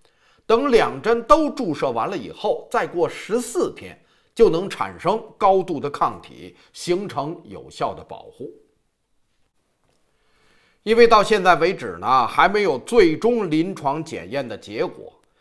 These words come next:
按照中期分析结果显示，这款来自中国生物北京所的新冠疫苗，它的保护效力为百分之七十九点三四。从解释上看呢，基本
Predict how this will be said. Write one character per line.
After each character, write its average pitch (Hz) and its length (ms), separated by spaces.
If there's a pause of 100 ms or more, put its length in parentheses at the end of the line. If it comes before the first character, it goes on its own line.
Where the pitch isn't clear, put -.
(280)
按 220 200
照 180 160
中 311 380
期 196 320
分 185 260
析 139 220
结 139 180
果 156 220
显 156 340
示， - 460
这 185 140
款 110 240
来 127 180
自 175 380
中 190 240
国 165 180
生 196 320
物 147 140
北 101 240
京 208 260
所 - 220
的 98 100
新 170 220
冠 170 200
疫 175 140
苗， 127 400 (160)
它 208 140
的 175 80
保 98 260
护 175 180
效 175 420
力 127 300
为 143 200
百 80 400
分 143 180
之 151 160
七 175 240
十 113 140
九 101 200
点 - 160
三 147 300
四。 160 240 (1700)
从 302 260
解 98 300
释 165 180
上 170 240
看 143 320
呢， 117 200
基 285 280
本 277 180